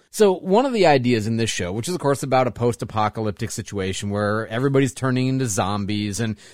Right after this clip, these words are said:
trying to stay alive and hunting for scarce resources, and for reasons that can't possibly be explained, there's always more zombies, or walkers, as they call them in the show, and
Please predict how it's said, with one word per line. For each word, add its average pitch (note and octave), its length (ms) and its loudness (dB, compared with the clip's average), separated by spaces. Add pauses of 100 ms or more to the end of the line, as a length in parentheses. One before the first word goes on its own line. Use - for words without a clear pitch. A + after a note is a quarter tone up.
trying D#3+ 320 -2
to D3+ 80 -4
stay C#3+ 240 0
alive B2+ 680 2
and B2+ 200 0
hunting C#3+ 280 -2
for D#3+ 140 -4
scarce B2+ 420 -2
resources, B2 720 -2
and C3 300 0 (180)
for C#4+ 380 0
reasons B3 380 2
that A3 100 2
can't E3+ 240 0
possibly D3+ 340 2
be B2 120 2
explained, A2+ 500 -2
there's B2+ 240 2
always F#3+ 580 6
more D#3 260 4
zombies, A#2+ 460 2
or C3+ 80 2
walkers, G#2 540 0
as F#2 120 -6
they F#2+ 100 -6
call F#2 180 -4
them G2+ 140 -4
in A#2+ 100 -4
the C3 60 -6
show, F#2+ 320 -4
and A#2+ 120 -2